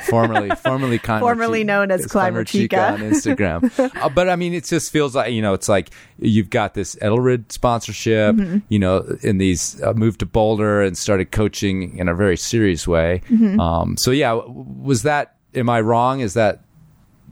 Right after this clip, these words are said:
Speaker 1: was it just natural? Did you just like, "I'm gonna put the hammer down and, and th-, it's time for me to check this out and,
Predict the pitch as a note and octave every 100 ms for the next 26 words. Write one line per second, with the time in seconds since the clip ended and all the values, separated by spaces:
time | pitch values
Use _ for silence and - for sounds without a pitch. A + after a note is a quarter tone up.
0 | - A2+ A2+ G2+ G#2+ G#2+ A#2+ A#2 C#3 F3
1 | C3+ A#2 G#2+ A2+ A2+ - A#2 G#2 - A2+
2 | A#2 A2+ A#2 - G#2+ A2+ G#2+ F2 E2+ E2+
3 | - F2+ F2+ G2 G#2+ F2+ G#2+ G2 F#2+ F#2+
4 | F#2 E2+ - - F#2 F2+ E2+ F#2 F2+ E2
5 | D#2+